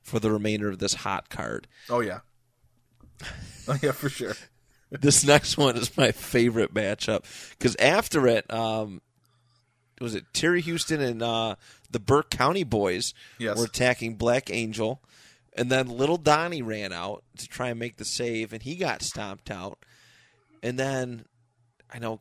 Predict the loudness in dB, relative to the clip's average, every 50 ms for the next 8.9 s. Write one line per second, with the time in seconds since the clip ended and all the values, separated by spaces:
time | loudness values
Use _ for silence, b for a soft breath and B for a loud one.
0 | _ -10 -10 -10 -8 -6 -2 0 0 0 0 0 -2 -4 -2 -2 -2 -2 -2 -4
1 | -4 -2 0 0 0 0 0 2 2 2 2 0 -2 -4 -6 -2 0 0 0 2
2 | 2 2 2 2 0 -4 -4 -4 0 2 2 2 2 0 -2 -2 -4 -2 0 0
3 | 0 0 2 2 0 0 0 -2 -4 -6 -6 -8 -10 B B B B B B B
4 | B B B _ -6 -4 -2 -2 -2 -2 -2 -2 -4 -6 -10 _ _ _ -20 -18
5 | -16 -16 -16 -14 -8 -6 -4 -2 -2 0 0 0 0 0 0 0 2 2 2 2
6 | 0 -2 -4 -4 -4 -2 -2 -4 -4 -6 -6 -6 -8 -8 -8 _ _ _ -18 -18
7 | -18 -16 -12 -10 -8 -6 -6 -6 -6 -6 -6 -6 -6 -6 -6 -6 -6 -6 -2 0
8 | 0 0 0 -2 -4 -6 -6 -4 -4 -4 -4 -4 -2 0 0 0 0